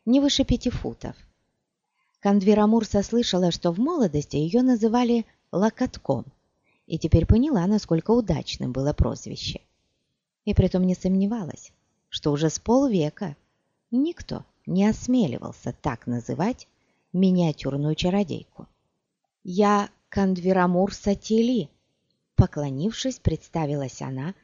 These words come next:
все еще держа туфельки в руке, а поэтому немного смущаясь.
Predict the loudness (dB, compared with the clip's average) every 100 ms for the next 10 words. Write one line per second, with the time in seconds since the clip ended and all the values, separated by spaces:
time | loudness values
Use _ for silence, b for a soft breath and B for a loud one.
0 | b b b -6 0 0 0 0 0 -2
1 | -2 -2 0 -2 -4 -6 -6 -2 0 0
2 | -2 -8 -8 -8 -4 -4 -2 -2 -2 -2
3 | -2 -4 -4 -2 -2 -2 -6 -8 -16 -20